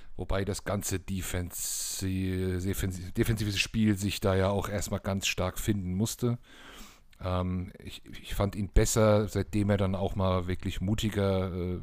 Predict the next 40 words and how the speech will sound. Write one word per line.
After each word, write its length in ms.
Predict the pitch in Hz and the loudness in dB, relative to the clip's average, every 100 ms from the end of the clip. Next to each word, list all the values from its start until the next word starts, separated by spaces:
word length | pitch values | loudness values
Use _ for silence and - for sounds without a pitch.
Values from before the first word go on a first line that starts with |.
| 69 - | -8 -12
weiter 360 | - 90 98 98 | -10 -4 -2 0
nach 120 | 92 | -2
vorne 320 | - 101 120 127 | 0 2 4 2
geschickt 420 | 127 131 - 120 | -2 -4 -8 -2
wurde, 320 | 123 139 131 98 | 0 2 0 0
ne? 200 | 107 101 | -4 -4
Auch 140 | 87 | -6
mal 160 | 90 92 | -6 -4
so 200 | 90 90 | -4 -4
ein 140 | 90 - - - - - - - - - | -8 -12 -20 -18 -18 -16 -18 -18 -20 -18
Safety-Blitz 840 | - - 104 - 95 87 104 - - | -8 -2 0 0 -2 4 4 4 -2
gemacht 300 | 117 117 131 | -2 0 0
hat, 180 | 127 | 0
auch 160 | 101 82 | -2 -2
mal 120 | 87 | -2
ein 100 | 87 | -2
Gap 220 | - 92 - | -2 -2 -2
geschlossen 440 | 95 120 113 113 | -4 -2 -2 -2
hat, 180 | 113 - | -2 -2
auch 220 | 92 - | -6 -2
mal, 340 | 90 90 87 85 - - - - - - - - | 0 0 0 -2 -10 -14 -14 -14 -14 -10 -8 -8
äh, 460 | - 95 92 87 85 80 - 87 101 87 | -2 0 2 2 0 -2 -8 -12 -10 -4
ja, 220 | 90 85 - | -2 -2 -2
da 160 | 87 | -2
mit, 440 | 85 90 - - - | 0 -2 -4 -6 -6
mit, 300 | 90 - - | -6 -8 -10
mit 180 | 87 - | -8 -2
Maddox 440 | 87 110 113 - | 0 2 2 2
da 120 | 101 | 0
im 80 | 87 | 0
Slot 340 | - 117 139 | 2 4 4
rumgewuselt 1200 | 131 131 131 120 110 107 - - - 120 131 123 110 | 4 4 4 2 -2 -8 -10 -10 -8 -4 -2 -2 -4
ist. 200 | 123 98 | -2 0
Da 340 | 95 95 95 95 | 0 0 -2 -6
war 160 | 87 95 | -2 0
er 40 | 101 | 0
dann 140 | 95 | 0
auf 120 | 90 | -2
einmal 240 | - 101 98 | -2 0 2
präsenter. 680 | - 90 95 123 139 131 | 2 0 -2 -2 0 -2